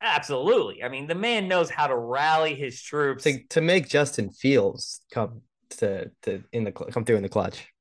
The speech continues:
Speaker 1: But in, in all honesty, what I'm really interested in about as a, a quasi Dallas Cowboys fan is how Dallas,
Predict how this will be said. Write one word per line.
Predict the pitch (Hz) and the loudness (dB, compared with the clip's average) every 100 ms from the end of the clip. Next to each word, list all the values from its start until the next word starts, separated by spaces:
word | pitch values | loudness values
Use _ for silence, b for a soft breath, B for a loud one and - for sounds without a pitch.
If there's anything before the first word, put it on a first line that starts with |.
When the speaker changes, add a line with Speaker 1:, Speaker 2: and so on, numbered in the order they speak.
| _ _ _ | _ _ _
Speaker 1:
But | 180 180 180 | 0 0 0
in, | 180 | -2
in | 165 180 | -2 2
all | 214 190 | 2 4
honesty, | 165 165 143 139 | 4 2 -2 -6
what | 131 143 | -2 0
I'm | 139 135 123 | 0 -4 -8
really | 151 208 185 131 | -2 2 2 0
interested | 127 110 120 113 | -8 -10 -6 -4
in | 107 | -2
about | 104 107 104 - | 0 0 0 -2
as | 113 107 104 104 _ _ _ _ _ _ _ _ _ _ - | -4 -4 -8 -18 _ _ _ _ _ _ _ _ _ _ -8
a, | 117 107 107 _ _ | -8 -8 -18 _ _
a | 143 | -4
quasi | 147 143 156 156 160 151 143 123 | -4 0 4 6 4 2 -2 -2
Dallas | 127 127 127 120 | 2 2 2 -2
Cowboys | - 131 131 117 107 - | -2 -2 0 -2 -4 -8
fan | 113 104 98 98 _ _ - | -8 -6 -8 -10 _ _ -4
is | 131 123 - _ _ _ - | -2 -2 -10 _ _ _ -16
how | - 156 165 | -4 0 0
Dallas, | 131 123 135 131 123 117 - | -2 0 2 2 2 -2 -8